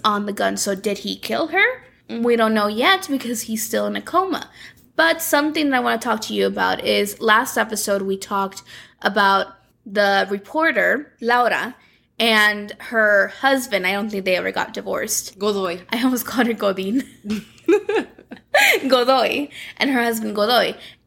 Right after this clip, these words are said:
Speaker 1: Because I mentioned that I think that their relationship is gonna be very important and their past is gonna be important because it's gonna show us a parallel to maybe perhaps what happened with Carolina and Damian, because this telenovela loves to show us parallels.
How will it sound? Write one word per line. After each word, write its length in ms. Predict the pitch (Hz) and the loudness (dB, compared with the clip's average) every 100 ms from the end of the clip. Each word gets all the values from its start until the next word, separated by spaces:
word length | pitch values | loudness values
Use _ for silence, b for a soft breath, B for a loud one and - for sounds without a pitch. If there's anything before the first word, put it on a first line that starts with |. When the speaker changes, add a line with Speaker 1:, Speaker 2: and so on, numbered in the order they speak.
| _ | _
Speaker 1:
Because 460 | 214 220 - 277 262 214 | -6 -6 2 2 2 -2
I 100 | 208 | -2
mentioned 640 | 214 277 277 202 190 196 | 0 0 0 -2 -2 0
that 80 | 190 | 2
I 120 | 196 | 0
think 320 | 214 208 208 | -2 -6 -4
that 180 | 202 196 | -6 0
their 160 | 196 190 | 2 2
relationship 720 | 185 196 233 226 220 196 196 | 2 2 2 0 -2 -4 -6
is 80 | |
gonna 180 | 196 190 | -4 -4
be 140 | 190 185 | -2 -2
very 320 | 185 175 - | 0 0 -2
important 720 | 196 190 - 254 - 196 196 | -6 -6 -2 -2 0 -2 -4
and 120 | 196 | -4
their 120 | 190 | -4
past 360 | - 226 262 - | -2 0 0 -2
is 120 | 208 | -6
gonna 160 | 196 185 | -4 -4
be 140 | 185 | -4
important 600 | 185 220 311 302 220 220 B B B | -6 -4 0 2 2 -2 B B B
because 480 | - 214 233 202 196 - | -6 -2 2 4 2 -2
it's 240 | 202 - | -4 -2
gonna 420 | 214 202 196 180 - B B | -4 0 0 0 -4 B B
show 280 | - 220 196 | 0 2 4
us 100 | 190 | 2
a 80 | - | -2
parallel 600 | - 240 226 202 180 180 | -2 4 4 4 2 0
to 160 | - 202 | -4 -4
maybe 320 | 190 180 190 | -4 -2 -4
perhaps 500 | 196 190 175 - - | -4 -4 -2 -4 -6
what 100 | 190 | -4
happened 340 | 190 185 - | -2 -2 -4
with 140 | 190 190 | -6 -4
Carolina 420 | 190 180 175 175 | -4 -4 -6 -6
and 200 | 185 196 | -4 -2
Damian, 500 | 180 202 262 214 196 B B B | -2 2 2 2 -4 B B B
because 300 | 220 240 202 | -4 0 0
this 120 | 196 | -2
telenovela 600 | - 214 262 254 202 190 | 0 0 2 2 2 2
loves 260 | 196 165 - | 0 -2 -2
to 100 | 214 | -4
show 220 | - 165 | -2 -2
us 160 | 196 - | -4 -6
parallels. 920 | - - 339 392 311 175 - - - | -6 0 2 4 2 0 -2 -8 -10